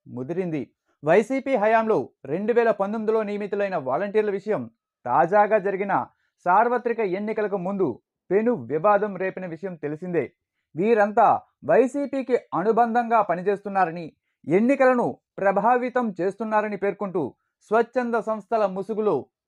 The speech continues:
కేంద్ర ఎన్నికల సంఘానికి ఫిర్యాదులు చేయించారు కొందరు.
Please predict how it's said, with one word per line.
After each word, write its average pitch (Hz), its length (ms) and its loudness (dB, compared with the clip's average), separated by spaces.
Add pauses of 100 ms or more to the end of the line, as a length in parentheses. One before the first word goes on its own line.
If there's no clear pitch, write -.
(140)
కేంద్ర 214 360 -2
ఎన్నికల 208 520 -2
సంఘానికి 185 760 -6 (200)
ఫిర్యాదులు 185 540 -4
చేయించారు 170 320 -4
కొందరు. 156 360 -4